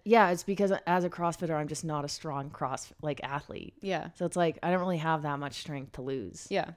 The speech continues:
Speaker 2: So that's kinda good. I think
Speaker 1: Yeah.
Speaker 2: my, my street is more of a one way. <laughs>
Speaker 1: <laughs> Yeah.
Speaker 2: 'Cause I think if I actually, if I actually trained for an
Speaker 1: It's like you
Speaker 2: ultra
Speaker 1: didn't train for one week and lost five pounds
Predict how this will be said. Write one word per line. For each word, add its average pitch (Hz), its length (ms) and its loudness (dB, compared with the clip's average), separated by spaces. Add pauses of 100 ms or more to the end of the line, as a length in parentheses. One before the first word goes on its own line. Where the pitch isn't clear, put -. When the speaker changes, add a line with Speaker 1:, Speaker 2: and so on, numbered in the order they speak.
Speaker 2:
So - 140 -2
that's 202 120 4
kinda 196 200 -8
good. - 240 -12 (320)
I 214 80 2
think 247 140 6
Speaker 1:
Yeah. 196 60 -2
Speaker 2:
my, 190 320 4
my 208 200 8
street 208 260 -2
is 180 80 -4
more 180 160 2
of 170 80 2
a 160 60 0
one 151 220 -4
way. 202 280 0 (200)
<laughs> - 0 -
Speaker 1:
<laughs> 240 340 4 (1300)
Yeah. 226 340 4 (120)
Speaker 2:
'Cause 254 100 8
I 262 160 10
think 277 160 6
if 240 140 8
I 226 160 12
actually, 220 420 8
if 220 140 6
I 247 80 12
actually 208 400 6
trained 190 360 2
for 196 160 2
an 190 60 4
Speaker 1:
It's 214 140 0
like 294 160 12
you 285 80 10
Speaker 2:
ultra 330 120 10
Speaker 1:
didn't 320 120 8
train 269 220 6
for 254 120 2
one 247 160 4
week 226 180 4
and 202 100 4
lost 185 220 6
five 165 200 4
pounds 127 420 -4